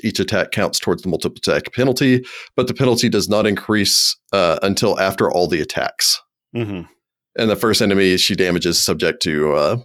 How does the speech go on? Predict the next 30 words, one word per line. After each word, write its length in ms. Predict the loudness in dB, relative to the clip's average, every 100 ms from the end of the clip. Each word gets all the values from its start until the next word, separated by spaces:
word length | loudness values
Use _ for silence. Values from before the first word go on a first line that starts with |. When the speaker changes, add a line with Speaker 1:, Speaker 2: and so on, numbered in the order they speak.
| _
Speaker 1:
the 180 | 0 0
Matriarch's 520 | 0 -2 -2 -2 -4
Caress. 400 | -6 -6 -4 -6 -6 _ _ _ -4
Speaker 2:
Mm-hmm. 240 | -2 -4 -10 _ _
Speaker 1:
And 140 | -2 2
so 120 | 2
it's 100 | 2
kinda 240 | 2 2
cool 220 | 2 2 4
that 80 |
it 60 | 2
gives 180 | 2 2
you 340 | 2 2 0 -8 _ _ _ _ _ _
a 100 | -2
neat 460 | 0 -2 0 0 0 0
ability 500 | 2 4 4 2 0
that 180 | 0
you 60 | -2
can 160 | 0 0
use 260 | 0 0
on 480 | 0 0 2 0 -2 -6
multiple 520 | 0 0 0 -2 -4
targets 580 | 0 0 0 -2 -4 0
without 300 | 2 2 0
it 100 | 0
being, 420 | 2 2 0 -2 _ _ _ _ _ _ _ _
she 220 | -2 0
shoots 240 | -2 0 0
a 80 |
fireball. 520 | 2 2 0 0 -4